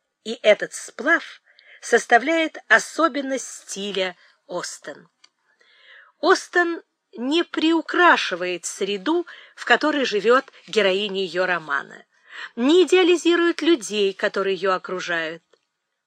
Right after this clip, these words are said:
но она последовательно – связывает свои представления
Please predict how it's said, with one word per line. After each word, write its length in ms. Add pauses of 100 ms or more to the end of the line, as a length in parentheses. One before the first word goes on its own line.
(140)
но 220
она 260
последовательно – 1300 (420)
связывает 880
свои 300
представления 1080